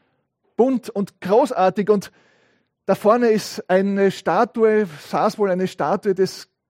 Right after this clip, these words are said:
Kaiser Konstantin. Den Kopf hat man noch, der ist riesengroß, allein der Kopf. Und Menschen, die reichen grad zu seinen Füßen, die sind grad so hoch wie dieses Podest des Throns.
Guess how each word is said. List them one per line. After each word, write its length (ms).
Kaiser 260
Konstantin. 640
Den 140
Kopf 280
hat 160
man 120
noch, 120
der 100
ist 100
riesengroß, 480
allein 180
der 80
Kopf. 380
Und 160
Menschen, 480
die 120
reichen 360
grad 240
zu 60
seinen 200
Füßen, 480
die 120
sind 160
grad 200
so 140
hoch 260
wie 260
dieses 300
Podest 600
des 160
Throns. 460